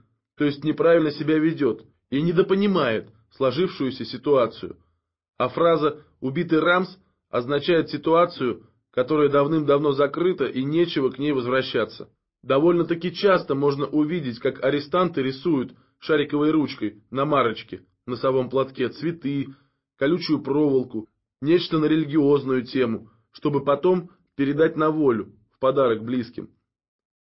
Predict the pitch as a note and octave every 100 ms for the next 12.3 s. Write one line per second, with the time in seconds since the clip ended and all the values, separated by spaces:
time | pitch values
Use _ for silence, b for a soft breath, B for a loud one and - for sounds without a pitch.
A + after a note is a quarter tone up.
0 | _ B2 C#3+ D#3 D#3+ D#3+ D#3+ F3 E3 D#3
1 | D3 D#3 D#3 F#3 F#3 F3+ _ B2 - E3+
2 | D3 D3+ D#3+ D#3 D#3 D#3+ C#3+ B2+ G#2+ -
3 | _ _ A#2 D#3 D#3 D#3 C3 A#2+ A2 F#2+
4 | _ _ _ _ _ _ - C#3+ C#3+ C3
5 | A#2 _ _ _ _ C#3 D3 - A2 G#2
6 | A2 - - - _ _ _ _ _ -
7 | D3+ E3+ D#3+ C3+ A#2 A2 A2+ C#3+ C3+ C3+
8 | C3+ C3+ B2+ C#3+ C#3 A2+ F2+ _ _ _
9 | _ _ _ - D3+ F3 E3+ C#3+ D#3 G3
10 | G3 D#3+ C3+ - G2+ - _ _ _ -
11 | C3 D#3 D#3 D#3 D#3+ D#3+ D#3 D#3 D#3+ D#3
12 | C#3+ A2